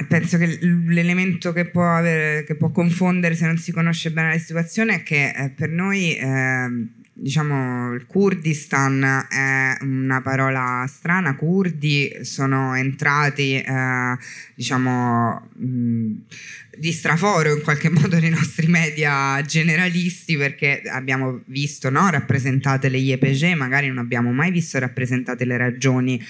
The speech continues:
per cui, eh, giovani donne hanno, eh, ingaggiato questa battaglia. Ehm, questo per dire che spesso noi pensiamo i curdi, però dire i curdi è qualcosa di, eh, molto simile a dire gli,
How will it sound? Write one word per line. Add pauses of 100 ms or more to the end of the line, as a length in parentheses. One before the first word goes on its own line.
(140)
per
cui,
eh,
giovani
donne
hanno, (300)
eh,
ingaggiato
questa
battaglia. (440)
Ehm, (100)
questo
per
dire
che
spesso
noi
pensiamo
i
curdi,
però
dire
i
curdi
è
qualcosa
di,
eh,
molto
simile
a
dire
gli,